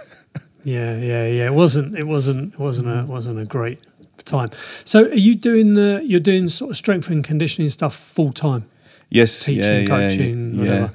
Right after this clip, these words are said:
Speaker 2: yeah. So I, yeah, like I say, I teach down at that gym, um, once a week, just doing, like,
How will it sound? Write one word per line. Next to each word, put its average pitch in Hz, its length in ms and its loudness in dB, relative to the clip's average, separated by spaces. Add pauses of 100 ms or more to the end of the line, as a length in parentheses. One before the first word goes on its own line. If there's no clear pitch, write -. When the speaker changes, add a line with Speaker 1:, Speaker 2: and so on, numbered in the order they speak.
(120)
Speaker 2:
yeah. 101 220 -4
So 98 720 -2
I, 98 300 0
yeah, 101 300 -2
like 104 180 -4
I - 20 -14
say, 98 240 -4
I - 20 -4
teach - 480 -6 (460)
down 107 180 6
at 92 120 0
that 98 280 -2
gym, 95 480 0 (180)
um, 98 520 -2
once 95 300 0
a 104 40 -4
week, 98 640 -4 (520)
just 95 300 -6
doing, 101 280 -4
like, 95 420 -8